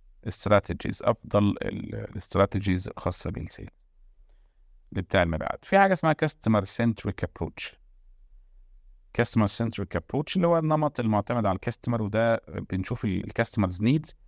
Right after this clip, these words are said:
احتياجات العميل، ونبتدي نكي-، نكريت منتج أو برودكت مناسب للنيدز دي. فده اسمه customer centric approach. أو أنت بتبيع، بتبقى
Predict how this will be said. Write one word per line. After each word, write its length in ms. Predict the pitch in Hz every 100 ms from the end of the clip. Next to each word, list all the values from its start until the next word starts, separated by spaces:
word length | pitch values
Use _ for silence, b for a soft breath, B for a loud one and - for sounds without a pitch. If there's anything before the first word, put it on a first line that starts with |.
| _ - _ -
احتياجات 400 | - 104 113 127
العميل، 340 | 104 101 147
ونبتدي 460 | 180 170 - 160 156
نكي-، 680 | 139 127 127 - 135 131 113
نكريت 680 | 117 - 151 147 135 _ - -
منتج 500 | 107 127 117 117 113
أو 100 | 95
برودكت 580 | - 117 117 98 - 95
مناسب 460 | 101 113 117 104
للنيدز 360 | 98 95 101 95
دي. 180 | 87 82
فده 200 | 98 107
اسمه 220 | - 104 -
customer 340 | 123 - 107 110
centric 800 | - - - 110 - 101 - 85
approach. 360 | - 104 -
أو 180 | 95 110
أنت 160 | 151 147
بتبيع، 580 | 131 113 135 123 107 - _ _ - _ - -
بتبقى 520 | - - 123 - 117